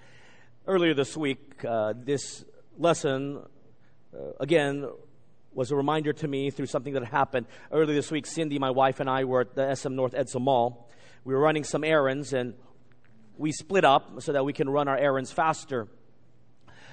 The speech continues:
But unfortunately, as we were in the department store split up,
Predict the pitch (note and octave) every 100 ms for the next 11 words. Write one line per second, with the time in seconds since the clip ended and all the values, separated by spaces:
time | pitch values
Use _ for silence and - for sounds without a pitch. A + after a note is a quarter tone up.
0 | - - D#3+ E3+ A#3+ C#4 B3 D3+ D3 D#3+
1 | F#3+ D#3+ C#3 C#3+ D#3+ D3 C#3 C3+ F3+ F3+
2 | D#3 C3 C3+ C3 - E3 C#3 B2+ C#3 -